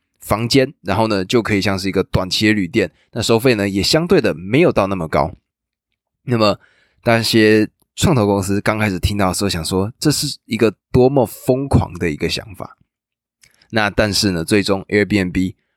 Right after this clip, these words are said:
Uber 这样子的产业，他们最终就成为了一个全新的独角兽。那么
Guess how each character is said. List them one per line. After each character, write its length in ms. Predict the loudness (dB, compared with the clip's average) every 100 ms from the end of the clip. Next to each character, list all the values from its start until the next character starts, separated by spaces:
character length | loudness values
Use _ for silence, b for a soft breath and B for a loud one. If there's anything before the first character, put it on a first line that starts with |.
| _
Uber 420 | 2 4 4 0 _ _
这 100 | -2
样 100 | -2
子 140 | -4 -4
的 100 | -4
产 240 | -6 -6
业， 220 | -6 -6
他 120 | -8 -12
们 120 | -12
最 240 | -6 -2 0
终 260 | 0 0 -4 _
就 140 | -6
成 440 | -4 -2 -2 -2 2
为 180 | 2 4
了 180 | 2
一 80 | 2
个 220 | 2 0 b b b
全 240 | 0 0
新 180 | 0 0
的 80 | 0
独 180 | -2 -2
角 200 | -4 -2
兽。 260 | -2 -4 _ _ b b b
那 100 | 0
么 220 | 2 0